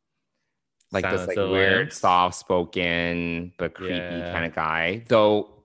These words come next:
Speaker 1: when we see him later in season seven, I mentioned to you, like, in that Ezri episode, um,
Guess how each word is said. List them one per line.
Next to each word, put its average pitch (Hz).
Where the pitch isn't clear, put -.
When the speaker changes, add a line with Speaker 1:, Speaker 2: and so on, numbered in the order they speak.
Speaker 1:
when 104
we 101
see 110
him 95
later 87
in 82
season 80
seven, 82
I -
mentioned 80
to 85
you, 76
like, 73
in 80
that 78
Ezri 85
episode, 69
um, 69